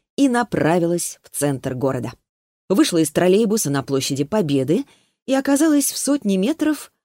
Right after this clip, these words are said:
от дома с чертями. Именно в нем жил Бергман.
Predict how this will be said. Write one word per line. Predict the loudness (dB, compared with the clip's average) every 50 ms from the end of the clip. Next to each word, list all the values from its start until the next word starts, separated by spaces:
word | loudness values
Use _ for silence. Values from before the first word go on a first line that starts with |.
| _
от | -4 -2 -2 -2 2 4
дома | 4 4 4 2 0
с | -2
чертями. | -2 0 -2 -2 -2 -2 -2 -2 0 0 -2 -2 -4 -6 _ _ _ _ _ _ _ _ -2
Именно | 0 2 2 2 2 2
в | 2
нем | 2 2 2 2 2
жил | 0 0 0 0
Бергман. | 0 2 2 2 0 0 -2 -4 -4 -8